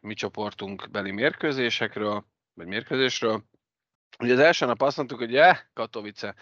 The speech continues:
A Rögle kiküldte a Meszt az első két harmadra, aztán utána gyorsan megnyerte a mérkőzést. Hát ezt a,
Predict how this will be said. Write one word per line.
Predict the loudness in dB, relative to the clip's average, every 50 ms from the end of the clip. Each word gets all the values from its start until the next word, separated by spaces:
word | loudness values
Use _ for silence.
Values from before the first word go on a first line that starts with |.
| -20 -20 -20 -20 -20 -20 _ _ -20 -20 -20 -20 -20 -20 -20 -20 -20 -20 _ _ _
A | _ -6 0
Rögle | 0 2 4 4 2 2
kiküldte | 0 -2 -10 -6 -6 -6 -4 -2 -2 -4
a | -2
Meszt | -2 -4 -6 -6 -8 -8
az | -4 -2
első | -2 -2 -2 -4 -6 -10
két | -8 -6 -8 -8 -4 0
harmadra, | 2 2 2 2 0 -2 -2 -2 -4
aztán | -4 -4 -6 -6 -6 -6
utána | -6 -10 -10 -10
gyorsan | -8 -8 -8 -6 -6 -6 -8 -6
megnyerte | -6 -6 -6 -6 -6 -8 -8 -8
a | -6
mérkőzést. | -4 -4 -2 -2 -2 -2 -2 -2 -4 -6 -10 -16 -20 -20 -20 -20 -20 -20 -20 -20 -20 -14 -6
Hát | -2 0 0 0 2
ezt | 0 -2 -2 -2
a, | -4 -4